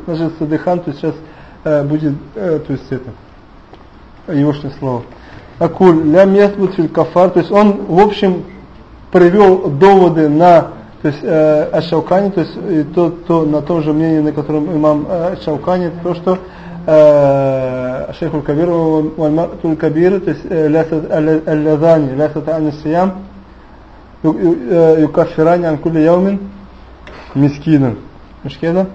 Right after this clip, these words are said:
آه، أقول: لم يثبت في الكفارة على من لم يطيق، من لم، آه، يطيق الصوم شيء من المرفوع في شيء من كتب الحديث، وليس في الك-، في، في الكتاب العزيز ما يدل على ذلك.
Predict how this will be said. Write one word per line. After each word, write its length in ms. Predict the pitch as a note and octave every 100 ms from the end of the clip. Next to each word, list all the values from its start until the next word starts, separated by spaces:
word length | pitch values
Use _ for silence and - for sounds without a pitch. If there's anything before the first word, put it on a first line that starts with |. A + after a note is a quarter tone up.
| - - -
آه، 500 | D#3 G#3 F3 F3 F3+
أقول: 320 | F3 F3+ E3
لم 220 | G3+ G#3
يثبت 360 | A3+ A3 G#3+ -
في 60 |
الكفارة 680 | F#3 E3+ F3 G3 G3+ G#3 F#3+
على 300 | E3 F3 F3+
من 260 | F3 G3 F#3+
لم 280 | G3 F#3 F3+
يطيق، 300 | E3+ G3+ E3+ - - - -
من 380 | F#3 F3+ E3 F3
لم، 280 | F#3 E3 E3+ -
آه، 380 | F3 E3 E3 E3
يطيق 440 | E3+ F#3 F#3 -
الصوم 520 | D#3 - F#3 G3 G3+ D#3+ -
شيء 400 | - E3+ G3 G3+
من 280 | F#3+ E3+ E3+
المرفوع 540 | D#3+ D#3 D#3 F#3 F3+
في 400 | - E3+ E3+ E3+
شيء 480 | - F3+ F#3+ F#3 A#3+
من 480 | G#3 F#3 E3+ E3+ D#3
كتب 280 | G3+ F#3+ F3+
الحديث، 540 | E3+ - E3 D#3+ F3+ D3+ - - - - - -
وليس 360 | D3+ G3 G3+ F#3+
في 160 | G3+
الك-، 160 | F#3+ F#3+
في، 200 | - F#3
في 80 | F#3+
الكتاب 440 | E3+ E3+ F#3+ F#3
العزيز 460 | D#3+ D3+ F3 G3+ F3+
ما 200 | F3+ E3+
يدل 260 | E3 F#3
على 160 | G3 E3
ذلك. 400 | D#3 F3+ E3